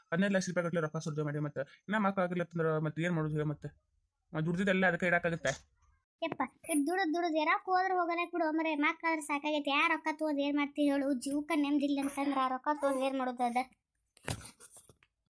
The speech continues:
Speaker 1: ಹ್ಮ್, ಆಯ್ತು ಬೇವ, ಇನ್ ಒತ್ತಾಯಕ್ ಬಂದಂಗ್ ನೋಡಿ. ಆಯ್ತು, ಹೋಗ್ರು ಮತ್ತೆ ಒಂದ ವಾರ, ಮತ್ತೆ ಅದಕ್ಕಿಂತ ಹೆಚ್ಚ್ ಅಂತಂದ್ರ ಆಗುದಿಲ್ಲ ನೋಡು.
Speaker 2: ಆಯ್ತಾಯ್ತಪ್ಪ, ಒಂದ ವಾರ.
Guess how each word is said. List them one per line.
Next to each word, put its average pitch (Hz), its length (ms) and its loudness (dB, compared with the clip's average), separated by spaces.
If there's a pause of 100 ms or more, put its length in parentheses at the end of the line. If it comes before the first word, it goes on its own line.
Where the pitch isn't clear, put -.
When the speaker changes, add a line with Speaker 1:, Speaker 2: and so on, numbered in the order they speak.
(280)
Speaker 1:
ಹ್ಮ್, 156 200 -6
ಆಯ್ತು 175 260 0
ಬೇವ, 165 140 2 (220)
ಇನ್ 170 80 0
ಒತ್ತಾಯಕ್ 196 360 4
ಬಂದಂಗ್ 185 260 2
ನೋಡಿ. 170 200 2 (580)
ಆಯ್ತು, 160 220 -2
ಹೋಗ್ರು 170 260 0
ಮತ್ತೆ 170 200 -2
ಒಂದ 170 260 4
ವಾರ, 190 240 6
ಮತ್ತೆ 196 220 4
ಅದಕ್ಕಿಂತ 185 220 0
ಹೆಚ್ಚ್ 180 220 2
ಅಂತಂದ್ರ 180 280 2
ಆಗುದಿಲ್ಲ 175 280 2
ನೋಡು. 165 100 0
Speaker 2:
ಆಯ್ತಾಯ್ತಪ್ಪ, 247 760 -4
ಒಂದ 240 240 2
ವಾರ. 262 200 2